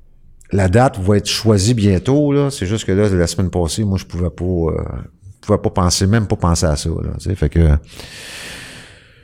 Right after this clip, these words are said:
je pense que je vais arrêter là-dessus pour asseoir.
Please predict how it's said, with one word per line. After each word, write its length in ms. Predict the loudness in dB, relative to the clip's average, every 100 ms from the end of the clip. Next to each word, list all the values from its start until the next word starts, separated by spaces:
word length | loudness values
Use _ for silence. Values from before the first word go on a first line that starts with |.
| -20 -8
je 120 | 0
pense 280 | 2 2 2
que 460 | 2 4 4 2
je 80 | 2
vais 80 | 4
arrêter 300 | 4 2 2
là-dessus 300 | 2 0 0
pour 160 | 2 2
asseoir. 500 | 4 2 4 2